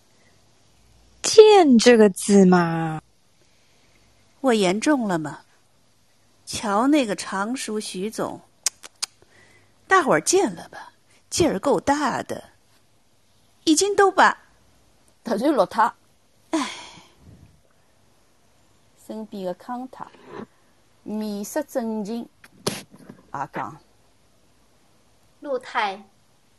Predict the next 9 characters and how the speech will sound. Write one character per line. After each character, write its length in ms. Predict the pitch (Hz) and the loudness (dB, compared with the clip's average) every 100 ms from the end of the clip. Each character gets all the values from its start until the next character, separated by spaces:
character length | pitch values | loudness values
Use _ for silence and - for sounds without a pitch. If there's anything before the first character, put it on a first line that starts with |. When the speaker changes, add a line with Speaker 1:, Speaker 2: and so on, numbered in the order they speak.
| _ | _
Speaker 4:
跟 180 | 349 359 | -10 -4
咱 140 | 392 | -2
们 120 | 370 262 | -2 -2
洪 300 | 220 277 349 | -4 -6 -4
总 320 | 220 156 - _ - | -4 -6 -14 _ -6
打 160 | 165 | -4
招 260 | 175 294 392 | -2 -4 -4
呼 200 | - 196 | -8 -16
呀。” 260 | 160 165 | -16 -18